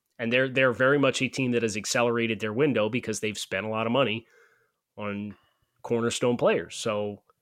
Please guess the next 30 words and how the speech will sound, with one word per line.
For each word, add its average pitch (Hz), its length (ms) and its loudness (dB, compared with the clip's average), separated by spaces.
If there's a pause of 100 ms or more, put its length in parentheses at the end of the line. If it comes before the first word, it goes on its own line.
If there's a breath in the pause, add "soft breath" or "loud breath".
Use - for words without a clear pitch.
(1000)
that 123 160 2
only 139 220 4
works 151 340 2
if - 140 -2
you 123 80 0
give 123 180 0
yourself 127 280 0
contingencies 117 680 -2
and 104 100 -8
off-ramps. - 640 -4 (500)
And 101 140 -6
I 110 80 0
think 113 200 -4
they 113 100 0
would 107 160 -6
be 107 120 -4
wise 120 580 4
to 120 120 -4
leave 123 260 2
themselves 113 380 0
the 107 80 -8
flexibility. 95 800 -4 (100)
And 104 160 -6
I 104 120 -2
think 117 200 -2
that's 107 220 0
what 107 220 -2
they 104 240 -4
will 101 420 -6 (140)
do. 95 120 -10